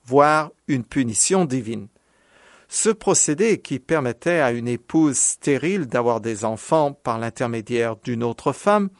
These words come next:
est attesté par plusieurs documents archéologiques,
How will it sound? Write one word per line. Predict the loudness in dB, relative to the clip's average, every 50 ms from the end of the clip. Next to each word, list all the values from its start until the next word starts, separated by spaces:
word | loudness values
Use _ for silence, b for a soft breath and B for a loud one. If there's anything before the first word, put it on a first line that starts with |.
| b b b b _ _ 0
est | 0 2 4
attesté | 4 2 2 0 -4 -4 -4 -4 -2 -2 -2
par | -2 -2 -6 -8
plusieurs | -8 -6 -4 -4 -4 -2 0 0 0 0
documents | 0 -4 -8 -8 -6 -6 -2 0 2 2
archéologiques, | 2 0 -2 -4 -4 -2 -2 -2 -2 -4 -4 -6 -6 -6 b